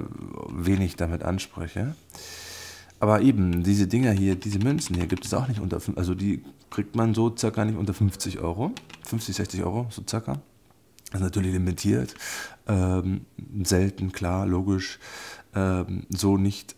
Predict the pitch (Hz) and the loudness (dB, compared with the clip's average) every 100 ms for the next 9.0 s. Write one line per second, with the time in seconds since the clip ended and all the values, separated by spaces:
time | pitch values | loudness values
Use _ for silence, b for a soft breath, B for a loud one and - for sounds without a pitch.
0 | - 92 82 92 - 90 90 - - - | -6 -2 0 -2 -2 -2 -2 -6 -6 -2
1 | 90 87 - 87 82 - 117 117 104 101 | 0 0 -2 -4 -4 0 4 4 4 2
2 | 98 85 85 - - 95 - 95 87 82 | 0 -4 -6 -6 -10 -10 -4 -2 -2 -4
3 | - 87 80 82 - 82 90 85 - 85 | -2 -2 -2 -4 -6 -4 -2 -4 -4 -6
4 | - - B B B B B - 98 82 | -8 -14 B B B B B -4 0 2
5 | 82 78 - 90 87 82 82 71 82 87 | 0 -4 -4 0 0 -2 -6 -4 -4 -6
6 | - - - 90 95 87 85 - 78 80 | -6 -6 -2 0 2 0 -4 -4 -4 -6
7 | - 87 85 80 - - 85 80 - 85 | -6 -4 -2 -2 -6 -6 -4 -6 -6 -6
8 | 82 - - 87 87 90 87 87 85 85 | -6 -6 -4 -2 0 0 0 -2 -4 -6